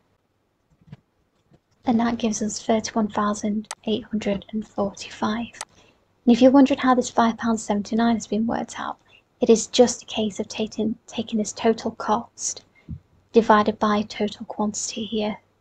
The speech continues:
that's all. So in other words, equals fifty-five thousand divided by nine thousand five hundred, that's all. So here, after we've issued this stock, we're only gonna be left again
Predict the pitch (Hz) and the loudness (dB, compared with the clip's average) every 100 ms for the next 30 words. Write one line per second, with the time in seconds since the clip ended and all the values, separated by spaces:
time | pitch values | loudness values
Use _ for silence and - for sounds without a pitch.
0 | - 226 226 - - - _ _ _ - | -2 -2 0 -2 -2 -4 _ _ _ -4
1 | - 208 202 226 220 208 208 196 - _ | 2 4 4 2 2 2 2 0 -8 _
2 | _ - 226 226 214 - 220 - - 214 | _ -6 -4 -2 -4 -4 -6 -6 -2 -2
3 | 214 330 311 311 208 208 214 214 208 214 | 0 0 0 -2 -4 -2 0 2 2 0
4 | 214 214 208 208 202 214 220 - 208 214 | 0 2 0 -2 -6 -6 -10 -8 -6 -6
5 | - 214 - 220 - _ _ - - - | -6 -6 -4 -8 -10 _ _ -4 -4 -2
6 | 226 - _ _ _ _ - - 226 233 | -4 -6 _ _ _ _ -10 -2 0 4
7 | 254 - 254 - 262 247 - 240 233 220 | 4 4 -4 0 -2 0 4 4 6 2
8 | 214 - 240 - - 208 214 - - 214 | -2 -4 -4 -2 -2 -4 -4 -10 -6 -6
9 | - - 220 240 254 _ - _ _ _ | -4 -4 -2 -2 -2 _ -20 _ _ _
10 | - 220 233 240 240 226 220 208 - - | 2 6 6 6 6 6 4 2 -4 -8
11 | - 202 208 | -4 -2 -4